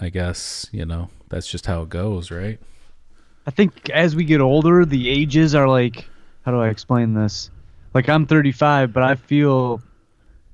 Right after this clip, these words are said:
Speaker 2: like a twenty-five-year-old would probably
Speaker 1: Yeah.
Speaker 2: in the eighties or something. I don't know if that's because of medicine
Speaker 1: And don't
Speaker 2: or if
Speaker 1: worry
Speaker 2: people
Speaker 1: about
Speaker 2: are just
Speaker 1: yeah, don't worry about looking at us either,
Speaker 2: <laughs>
Speaker 1: folks, 'cause we're just partying in the background. So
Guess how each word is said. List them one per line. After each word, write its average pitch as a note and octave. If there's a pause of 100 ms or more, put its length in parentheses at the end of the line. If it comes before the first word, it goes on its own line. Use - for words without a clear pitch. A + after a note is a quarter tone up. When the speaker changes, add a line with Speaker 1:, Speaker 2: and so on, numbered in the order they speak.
Speaker 2:
like A#2+
a A#2
twenty-five-year-old B2
would A2
probably A2
Speaker 1:
Yeah. G#2
Speaker 2:
in G#2+
the A2
eighties A#2+
or G#2+
something. G#2+
I A2+
don't A#2
know B2
if A#2+
that's A#2+
because A2
of G2+
medicine C3 (280)
Speaker 1:
And G2
don't A2+
Speaker 2:
or B2
if B2
Speaker 1:
worry C#3+
Speaker 2:
people A#2
Speaker 1:
about A#2+
Speaker 2:
are A#2+
just A2+
Speaker 1:
yeah, A#2
don't G#2
worry A#2+
about G#2
looking G#2
at E2
us D#2+
either, G#3
Speaker 2:
<laughs> -
Speaker 1:
folks, C3+
'cause -
we're A#2+
just A#2+
partying G2+
in E2
the E2
background. E2
So D#2+